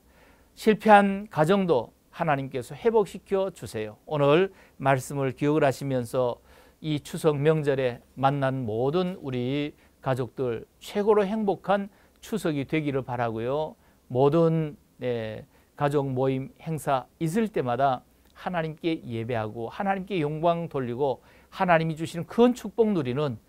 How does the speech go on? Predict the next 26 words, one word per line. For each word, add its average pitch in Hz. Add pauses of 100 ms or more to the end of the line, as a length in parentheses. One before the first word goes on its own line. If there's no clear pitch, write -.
(240)
우리 123
가족들 127
다 113
되시기를 120 (280)
바랍니다. 117 (1160)
어, 139
기도 214
제목 196
말씀을 156
드리겠습니다. 127
제가 151
먼저 147
기도하고 151 (140)
또 123
축도한 170
다음에 139 (180)
기도 156
제목 147
가지고 117
계속해서 127 (280)
기도하실 139
분들 131 (320)
기도하시면 135
좋겠습니다. 117
기도 143
제목 135